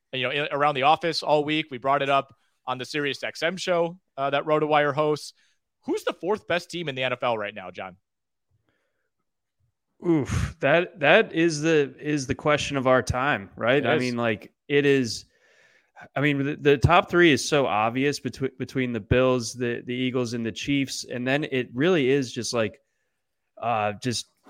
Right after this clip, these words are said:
Speaker 2: so wide open beyond that. I mean, like, the, the Bucs have the fourth best Super Bowl odds, but, like, I don't trust them. And obviously having lost their game as eight-point favorites to, to the,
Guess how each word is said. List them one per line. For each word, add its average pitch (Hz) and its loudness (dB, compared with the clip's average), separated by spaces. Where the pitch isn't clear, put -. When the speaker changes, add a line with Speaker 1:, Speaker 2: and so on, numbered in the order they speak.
Speaker 2:
so 165 4
wide 131 8
open 127 2
beyond 117 -2
that. 110 -2
I 113 -2
mean, 117 -4
like, 110 -4
the, 127 -4
the 123 -6
Bucs 123 2
have 190 0
the 143 -4
fourth 139 -4
best - -2
Super 139 -4
Bowl 160 0
odds, 160 -2
but, 123 -2
like, 104 -4
I 120 0
don't 123 -4
trust 123 -2
them. 123 0
And 110 -2
obviously 117 -2
having 117 -2
lost 123 4
their 127 0
game 120 0
as 113 -2
eight-point 117 -4
favorites 117 -4
to, 123 -6
to 123 -12
the, 110 -8